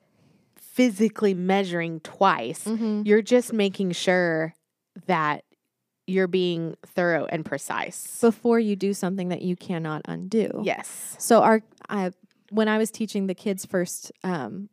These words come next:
Speaker 2: garment sewing class, they said, "Madison, there's not a lot of sewing in this class."
Speaker 1: <laughs>
Speaker 2: And I said, "Yeah, a lot of garment sewing is measuring and pinning and putting things in the right place and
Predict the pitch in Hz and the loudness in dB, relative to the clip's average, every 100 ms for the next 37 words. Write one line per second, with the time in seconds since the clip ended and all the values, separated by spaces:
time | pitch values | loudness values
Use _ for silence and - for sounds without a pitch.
0 | - 214 269 330 - 196 180 165 - 160 | 0 4 4 2 -2 -4 -2 -4 -6 -6
1 | 156 175 - _ _ _ _ _ _ _ | -6 -8 -12 _ _ _ _ _ _ _
2 | _ 269 - 285 - 311 359 392 381 370 | _ -2 2 2 0 -4 -2 0 4 4
3 | 370 - _ _ _ _ _ _ _ 349 | 2 -6 _ _ _ _ _ _ _ 4
4 | 381 359 349 359 440 480 440 392 - - | 4 6 4 6 6 4 4 0 -2 -2
5 | 214 240 349 311 220 196 180 - - 180 | 0 2 2 0 0 -2 -2 -8 -4 -4
6 | 180 349 - 403 - 453 - 427 - 453 | 2 4 6 2 4 2 2 -2 0 -2
7 | - 466 - 480 - 427 - - 339 330 | -2 -4 -2 -6 -6 -20 -20 -6 -4 2
8 | 339 311 381 349 233 233 240 294 247 226 | 2 4 4 6 6 6 6 6 4 2
9 | 254 285 - 226 214 208 - 202 196 190 | 2 0 0 2 4 2 0 -2 0 2
10 | 180 185 196 196 196 196 190 196 - 180 | 2 2 0 0 -2 -4 -6 -6 -4 -2
11 | 180 180 175 - 175 165 185 208 - 202 | -2 -4 -6 -10 -8 -6 -8 -6 -2 0
12 | 196 196 190 196 180 175 165 - - 180 | 0 2 0 0 0 0 -2 -6 -6 -4
13 | 175 - 190 185 | -4 -6 -6 -6